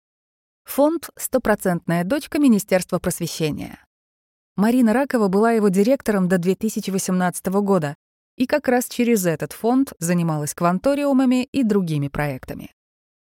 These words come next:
В своем заключении эксперты рао пишут, что результаты выполненных по проекту «Учитель будущего» работ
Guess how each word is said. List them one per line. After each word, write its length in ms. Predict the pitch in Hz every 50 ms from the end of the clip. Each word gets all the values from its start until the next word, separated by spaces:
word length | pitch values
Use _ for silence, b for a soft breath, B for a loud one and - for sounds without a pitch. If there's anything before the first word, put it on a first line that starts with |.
| _ _ _ _ _ _ _ _ _ _ _ -
В 40 |
своем 320 | - - - 196 214 240 226
заключении 760 | 208 220 214 - 214 214 - 285 311 302 277 233 185 165 160 -
эксперты 560 | 180 - - - - 240 240 214 - - 190
рао 260 | 196 233 247 226 196
пишут, 380 | 175 - 202 214 - - 180 -
что 180 | - - -
результаты 560 | 190 196 190 180 202 202 196 - 226 220 - 185
выполненных 580 | 180 214 202 - 185 180 175 170 170 165 -
по 100 | - 175
проекту 440 | - - 185 190 190 180 - - 175
«Учитель 400 | 170 165 - - 185 - 165 160
будущего» 500 | 160 185 196 160 147 - - - 156 156
работ 440 | 156 170 190 214 294 320 - -